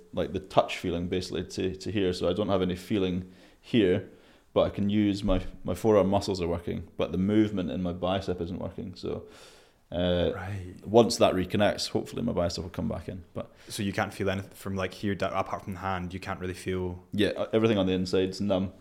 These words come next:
Speaker 1: but I don't mind
Speaker 2: That's
Speaker 1: that because
Speaker 2: weird.
Speaker 1: that I can still function. It's the bicep that, that I'm annoyed about because
Speaker 2: Yeah.
Speaker 1: I need that to come back to,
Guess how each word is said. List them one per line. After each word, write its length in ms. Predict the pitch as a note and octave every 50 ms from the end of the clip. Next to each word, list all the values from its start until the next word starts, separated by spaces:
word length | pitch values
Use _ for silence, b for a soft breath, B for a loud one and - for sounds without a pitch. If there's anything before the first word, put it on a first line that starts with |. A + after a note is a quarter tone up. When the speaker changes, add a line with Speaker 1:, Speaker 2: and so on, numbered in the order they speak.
| b b b b b b b b b b _ _
Speaker 1:
but 160 | - G#2 -
I 60 | F#2 A2
don't 160 | B2 A#2 G#2+
mind 260 | A2+ A2 A2 G#2+ G2
Speaker 2:
That's 300 | F2+ D#2+ D2 - - -
Speaker 1:
that 60 | - F#2+
because 200 | - - G#2 F#2
Speaker 2:
weird. 440 | A2+ A#2 A2+ G2+ G2 F#2 - -
Speaker 1:
that 300 | A2 G#2+ G2 - - - - - _ _ _ _ -
I 60 | F2+
can 120 | - G2 F2
still 360 | - - G#2 F#2+ F2+ F2+ - - - - _ - -
function. 460 | - - - G#2 F#2+ - - - F2
It's 120 | - - -
the 100 | - -
bicep 540 | - G2 F#2+ F#2+ F#2+ - F#2+ E2+ - -
that, 220 | - F2 D#2 - - - - _ _ _ _ _ _ -
that 160 | - - E2+ C2+
I'm 100 | F2 F2+
annoyed 240 | F#2 F#2 F2+ F2 F2+
about 340 | F2 F2 E2 D#2+ - G1+ -
because 400 | - - F2 E2 E2+ G2 G2+ F#2+
Speaker 2:
Yeah. 60 | F#2+ F#2 F2+ F#2 B B B B B B B -
Speaker 1:
I 40 |
need 160 | F2 F2+ F2 F2
that 200 | E2+ - - -
to 80 | -
come 160 | - E2 E2+
back 280 | F2 E2+ D#2+ B1+ - -
to, 160 | - E2+ F2